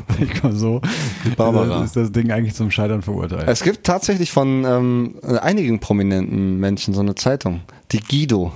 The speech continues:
Speaker 2: gibt's auch.
Speaker 1: Die Guido?
Speaker 2: Von Guido Maria Kretschmer.
Speaker 1: Ach,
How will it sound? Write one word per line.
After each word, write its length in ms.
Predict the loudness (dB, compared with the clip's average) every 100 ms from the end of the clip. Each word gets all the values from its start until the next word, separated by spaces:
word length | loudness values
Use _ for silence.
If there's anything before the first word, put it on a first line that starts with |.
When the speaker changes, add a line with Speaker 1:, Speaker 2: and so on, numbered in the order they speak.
| -8
Speaker 2:
gibt's 220 | -4 -2 2
auch. 360 | 0 -2 -6
Speaker 1:
Die 160 | -6 -6
Guido? 520 | -4 -2 0 0 0 0
Speaker 2:
Von 240 | 0 2
Guido 220 | 2 4
Maria 340 | 4 2 2 2
Kretschmer. 500 | 0 0 -2 -2 -4 -12 -10
Speaker 1:
Ach, 140 | -10